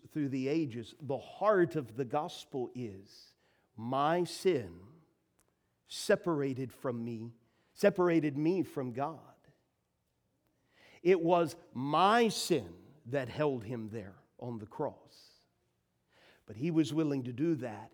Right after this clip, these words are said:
in order to bring me to God. And the reason we have celebrated with living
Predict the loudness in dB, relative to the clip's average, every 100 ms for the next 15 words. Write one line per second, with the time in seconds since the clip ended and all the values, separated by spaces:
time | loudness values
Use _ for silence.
0 | _ -8 -6 -6 -6 -8 -8 -8 -8 -6
1 | -2 -4 -6 -14 _ -14 -8 -8 -10 -16
2 | _ _ _ _ _ _ -18 -8 -4 -2
3 | 0 2 2 6 6 4 2 2 0 -2
4 | 4 6 8 6 8 8 8 8 6 0
5 | 0 -8 -6 0 4 8 10 10 8 4
6 | 6 6 4 2